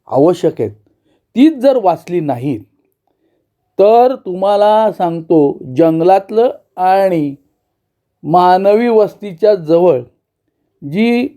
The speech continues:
फळझाडं आहेत त्याची लागवड थांबेल आणि संपूर्ण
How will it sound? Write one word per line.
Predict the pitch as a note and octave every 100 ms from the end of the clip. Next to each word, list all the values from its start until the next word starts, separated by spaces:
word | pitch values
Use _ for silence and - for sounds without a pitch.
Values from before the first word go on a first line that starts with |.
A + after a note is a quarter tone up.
| _ _
फळझाडं | F3 F#3+ G#3+ A3 G#3+ B3+
आहेत | F3 D#3 G#2+ _ _ _ _ _ _ _ _ _ _ -
त्याची | D#3 D#3+ F#3+ F3+
लागवड | D3 C#3 D3 E3 -
थांबेल | C3 C3 D#3 C3+ A#2 B2 _ _ _ _ _ _ _
आणि | - C#3+ C#3+ C#3+ E3 - _ _ _ _ _ _ _ _ _ _
संपूर्ण | F3 F3 F3+ E3+ A#3+ A#3+ A3+